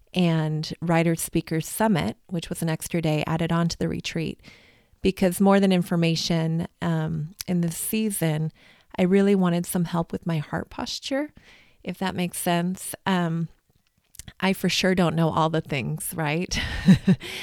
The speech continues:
And gathering information is so great. Um, and writers' conferences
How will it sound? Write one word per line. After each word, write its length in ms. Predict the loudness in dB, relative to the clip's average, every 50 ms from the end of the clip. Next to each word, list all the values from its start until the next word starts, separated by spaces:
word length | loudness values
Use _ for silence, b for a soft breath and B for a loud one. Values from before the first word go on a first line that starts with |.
| B B B B -2
And 200 | 0 0 2 4
gathering 400 | 4 4 6 4 4 2 2 2
information 720 | 0 0 0 0 0 0 0 0 -2 -2 -4 -4 -4 -6 -6 -4
is 140 | -4 -4 -4
so 280 | -4 -2 0 2 2 2
great. 580 | 0 0 -2 -2 0 -2 -4 -6 -8 -10 -14 B B B B B B B B B B -4
Um, 580 | -2 -2 0 0 -2 -2 -2 -4 -4 -6 -8 -12 -14 -4
and 300 | -2 0 2 2 0 0
writers' 480 | 2 2 4 4 4 4 2 2 0 -4
conferences 840 | -4 -2 -2 -2 -2 -2 -4 -6 -6 -4 -4 -4 -2 -2 -4 -6 -8